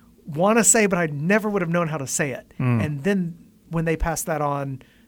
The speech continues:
Speaker 1: uh, you know, share that on their own social media, that really is the highest honor because they're saying, "Thank you for using that gift so that I could articulate this in a way that has,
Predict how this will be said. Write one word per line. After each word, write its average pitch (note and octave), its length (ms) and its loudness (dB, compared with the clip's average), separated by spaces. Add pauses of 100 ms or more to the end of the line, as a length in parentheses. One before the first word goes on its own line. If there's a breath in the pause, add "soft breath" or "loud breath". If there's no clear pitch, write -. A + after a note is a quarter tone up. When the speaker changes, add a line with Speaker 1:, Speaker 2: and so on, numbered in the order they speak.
(100)
Speaker 1:
uh, - 180 -18
you - 60 -14
know, - 240 -14
share D#3+ 280 -4
that D3 120 -4
on D3 120 -4
their C#3+ 160 -4
own C#3 360 -6
social D3 340 -8
media, D3 260 -4
that G#3 280 0
really F3+ 260 0
is C#3 100 -6
the C#3+ 80 -4
highest C#3+ 340 -6
honor A#2 320 -12 (160)
because E3 240 -6
they're D#3 140 -6
saying, D3+ 400 -6 (260 loud breath)
"Thank - 240 2
you A#3+ 60 0
for G3 100 -4
using D3+ 340 -2
that E3 220 -4
gift D3 420 -4 (300 soft breath)
so D3+ 140 -10
that C#3 160 -8
I D#3 100 -2
could D3+ 520 -8
articulate D#3+ 680 -6
this C#3 400 -8
in D#3 100 -8
a D3+ 60 -8
way D3+ 220 -4
that C3 260 -10 (360 soft breath)
has, D3 400 -6